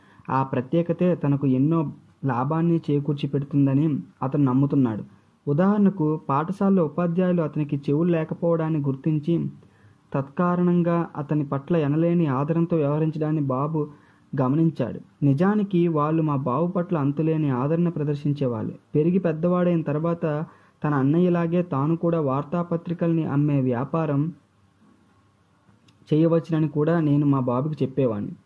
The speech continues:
అన్నయ్య కన్నా తనకే ప్రజలు ఎక్కువగా డబ్బులు ఇస్తారని, ఎందుకంటే తాను కష్టించి పనిచేసే మంచి అబ్బాయిగా గుర్తింపు తెచ్చుకుంటాడని నేను నా బాబులో ఆత్మవిశ్వాసాన్ని పెంచే ప్రయత్నం చేశాను. చెవులు లేవు కాబట్టి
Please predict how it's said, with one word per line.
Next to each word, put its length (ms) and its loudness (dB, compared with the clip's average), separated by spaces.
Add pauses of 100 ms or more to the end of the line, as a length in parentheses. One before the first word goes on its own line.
(840)
అన్నయ్య 340 4
కన్నా 360 2
తనకే 420 0
ప్రజలు 340 0
ఎక్కువగా 460 2
డబ్బులు 600 0 (380)
ఇస్తారని, 720 0 (180)
ఎందుకంటే 440 2
తాను 300 -2
కష్టించి 500 -2
పనిచేసే 580 0
మంచి 380 0
అబ్బాయిగా 440 0
గుర్తింపు 420 -4
తెచ్చుకుంటాడని 960 -2 (340)
నేను 180 2
నా 180 2
బాబులో 420 -2
ఆత్మవిశ్వాసాన్ని 840 -2
పెంచే 320 0
ప్రయత్నం 520 0
చేశాను. 320 -2 (800)
చెవులు 240 4
లేవు 260 4
కాబట్టి 720 -2